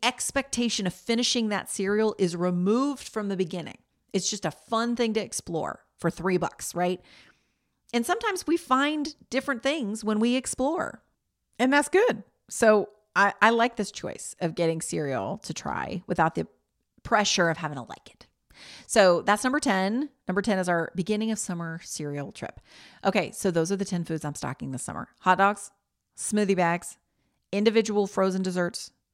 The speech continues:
taco meat, just bare chicken bites, barbecue sauce, yakisoba, grocery store donuts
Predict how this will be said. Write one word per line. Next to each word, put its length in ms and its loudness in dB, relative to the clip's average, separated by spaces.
taco 360 -2
meat, 380 -4
just 300 4
bare 160 2
chicken 300 -2
bites, 420 0
barbecue 460 6
sauce, 440 -4
yakisoba, 600 -2
grocery 320 4
store 180 0
donuts 460 0